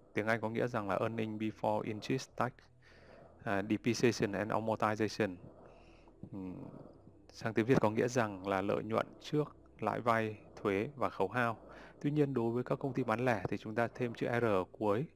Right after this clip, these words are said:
có nghĩa rằng là chúng ta sẽ cộng thêm các, các cái chỉ, chỉ tiêu là chi phí thuê hoạt động. Chữ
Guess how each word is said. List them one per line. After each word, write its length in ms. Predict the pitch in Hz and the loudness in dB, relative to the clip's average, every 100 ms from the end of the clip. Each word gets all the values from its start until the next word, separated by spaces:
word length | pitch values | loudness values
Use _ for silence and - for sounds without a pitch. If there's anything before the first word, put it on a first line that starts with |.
| - - - | -18 -20 -8
có 140 | - | -6
nghĩa 220 | 101 113 123 | -2 -2 0
rằng 260 | 123 107 | 0 0
là 80 | 95 | -2
chúng 140 | - | -2
ta 80 | 104 | -4
sẽ 100 | 104 - | -4 0
cộng 160 | 131 - | 0 0
thêm 240 | 123 110 | -4 -2
các, 160 | 120 120 - - - | -4 -6 -10 -20 -8
các 160 | 120 120 | -4 -2
cái 140 | 107 98 | -4 -6
chỉ, 180 | - - - - | -10 -16 -18 -10
chỉ 160 | - | -6
tiêu 340 | - 123 120 113 | -4 0 0 0
là 100 | 98 | -2
chi 220 | - 123 | -2 -8
phí 240 | - 104 | -4 -4
thuê 200 | 107 135 | -2 -2
hoạt 180 | 117 - | -2 0
động. 200 | 110 113 - - - - | 0 0 -4 -20 -20 -20
Chữ 80 | - | 0